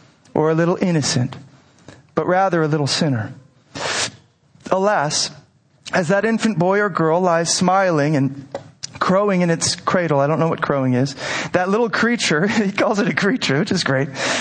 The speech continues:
carry-, <laughs> De-, Levi is definitely a creature. Uh,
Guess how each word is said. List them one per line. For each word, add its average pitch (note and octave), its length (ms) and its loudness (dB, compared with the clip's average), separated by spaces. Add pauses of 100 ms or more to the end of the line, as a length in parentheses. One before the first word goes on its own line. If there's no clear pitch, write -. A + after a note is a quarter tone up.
(120)
carry-, A#3 260 2
<laughs> G#3 720 -2
De-, G3+ 260 2
Levi G3 300 2
is C#3 140 -2
definitely D3+ 440 2
a B2 60 0
creature. B2+ 560 -2 (460)
Uh, E3 160 2